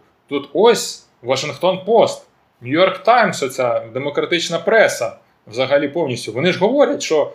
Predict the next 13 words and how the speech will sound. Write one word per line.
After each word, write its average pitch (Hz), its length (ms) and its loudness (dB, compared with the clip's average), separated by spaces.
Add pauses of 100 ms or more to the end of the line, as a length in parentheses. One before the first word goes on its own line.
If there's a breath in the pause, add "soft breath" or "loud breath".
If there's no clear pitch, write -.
(120 loud breath)
це 143 220 -2
було, 226 540 2 (680)
це 160 180 -2
сталося, 160 480 2
да, 117 160 -2
це 196 160 0
ж 160 100 -2
вже 175 140 -2
було, 180 280 2
як 120 120 0
казав 117 260 -4
наш 117 160 -6
класик. - 380 -10